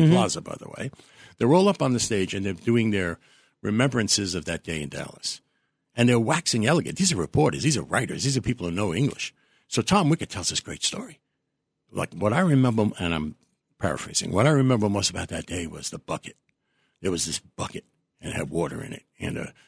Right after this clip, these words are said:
Speaker 2: Secret Service was washing down the back seat. And when they squeezed the sponge into the bucket, it made the most incredible shade of crimson water.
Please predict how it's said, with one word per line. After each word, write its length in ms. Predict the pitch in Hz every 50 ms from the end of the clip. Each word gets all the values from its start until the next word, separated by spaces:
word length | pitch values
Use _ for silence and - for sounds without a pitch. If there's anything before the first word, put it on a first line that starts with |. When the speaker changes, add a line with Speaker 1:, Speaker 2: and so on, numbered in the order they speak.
| _ _
Speaker 2:
Secret 280 | - - 127 - 110 -
Service 340 | - 110 95 85 82 - -
was 120 | 82 -
washing 320 | - 90 85 - - - 82
down 200 | 78 76 78 80
the 60 | -
back 220 | - - 78 78 -
seat. 240 | - 92 85 71 -
And 80 | - 80
when 100 | - -
they 100 | - -
squeezed 640 | - - - - - - 131 127 120 110 95 - -
the 120 | 90 82 - _ _ _ _ _
sponge 380 | - - - 143 135 113 90
into 220 | 92 92 - - -
the 80 | -
bucket, 400 | - - - 127 - - - - - _ _ _ _ _ _ _ _ _
it 180 | - - -
made 240 | 95 101 98 95 85
the 100 | - - - -
most 220 | - 87 - - - _ _ _ _ _ _ _ _
incredible 600 | - 92 85 - - - - - 120 123 95 80 -
shade 360 | - - - 90 92 87 -
of 140 | - - -
crimson 560 | - 90 98 101 - - - - - - -
water. 480 | - - - - - - - - -